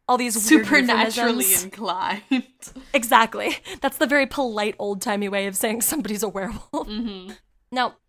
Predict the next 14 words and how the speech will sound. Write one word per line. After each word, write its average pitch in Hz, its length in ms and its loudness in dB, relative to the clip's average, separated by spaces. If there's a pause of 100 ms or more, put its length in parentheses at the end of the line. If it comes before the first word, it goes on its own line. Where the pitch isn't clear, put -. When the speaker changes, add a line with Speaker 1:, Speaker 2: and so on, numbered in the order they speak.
(1300)
Speaker 1:
people 349 260 -4
claimed 349 480 -8
it 262 160 -4
was 233 160 -10
larger 233 460 -8
than 220 200 -8
any 226 240 -8
normal 214 460 -8
adult 190 520 -10
wolf, 180 260 -8 (220)
that 202 100 -12
it - 80 -18
could - 120 -20 (220)
obviously 202 440 -6